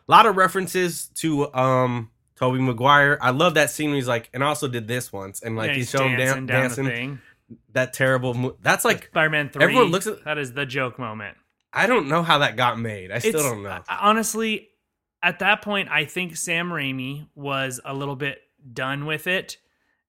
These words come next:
Speaker 2: And so he was like, "Well, fuck this noise. I'm just gonna put
Speaker 1: Wait, did
Speaker 2: in,"
Speaker 1: he take a day off, though?
Speaker 2: he's like, "I'm just gonna put in who I am," which is like, if you actually dissect, it's a terrible film for a lot of reasons, over,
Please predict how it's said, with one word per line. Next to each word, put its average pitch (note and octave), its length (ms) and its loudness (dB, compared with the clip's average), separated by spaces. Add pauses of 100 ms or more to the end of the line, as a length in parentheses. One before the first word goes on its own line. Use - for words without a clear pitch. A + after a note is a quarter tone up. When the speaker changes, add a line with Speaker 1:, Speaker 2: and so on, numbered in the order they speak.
Speaker 2:
And D#3+ 220 0
so D#3+ 260 0
he F3 200 -8
was D#3+ 140 -4
like, D#3+ 240 0
"Well, E3 100 -4
fuck F#3 260 -4
this G3 180 -4
noise. D3+ 180 -4
I'm D#3 180 -6
just F3+ 140 -8
gonna F3+ 160 -6
put D#3+ 140 -12
Speaker 1:
Wait, E3+ 80 0
did D#3 80 0
Speaker 2:
in," D3 60 2
Speaker 1:
he C#3+ 60 -6
take F3+ 160 2
a C#3 60 0
day D3 280 4
off, F#3+ 280 6
though? B3 140 2
Speaker 2:
he's C4 80 4
like, F#3 160 -2
"I'm G3 120 0
just G#3+ 140 -4
gonna G3+ 140 -2
put F#3+ 160 -2
in E3 80 -4
who F3 260 -2
I D3+ 140 2
am," D#3+ 240 -4
which D3+ 180 -6
is D#3+ 100 -8
like, D#3 280 -4 (100)
if F3+ 220 2
you F#3 120 -6
actually G3 640 -2 (120)
dissect, E3 840 -2
it's D#3+ 160 -8
a D#3+ 40 -12
terrible F3+ 400 -4
film A2 320 -12 (460)
for D#3+ 80 -4
a D3+ 60 -2
lot D#3+ 180 2
of D3+ 80 -4
reasons, C#3 260 -4
over, D#3 300 -6